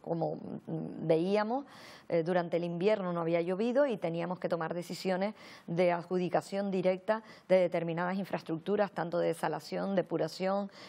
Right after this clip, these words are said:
impulsión de agua, eh, caudal que pudiéramos poner dispon-, disponible de un, una parte de la isla donde puede tener más, eh, agua en otras zonas que el sector agrario está sufriendo más, de manera que eso,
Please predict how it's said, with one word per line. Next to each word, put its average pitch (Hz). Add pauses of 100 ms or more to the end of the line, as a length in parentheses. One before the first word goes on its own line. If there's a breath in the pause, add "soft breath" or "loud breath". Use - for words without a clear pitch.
(140 loud breath)
impulsión 190
de 180
agua, 190 (260 loud breath)
eh, 165
caudal 202 (300 loud breath)
que 196
pudiéramos 185
poner 185
dispon-, 175
disponible 175 (320 loud breath)
de 175
un, 185
una 180
parte 175
de 175
la 170
isla 180
donde 165
puede 175
tener 175
más, 165 (120)
eh, 165
agua 180 (300 loud breath)
en 175
otras 175
zonas 180
que 165
el 160
sector 170
agrario 170
está 160
sufriendo 180
más, 226 (320 loud breath)
de 180
manera 170
que 175
eso, 220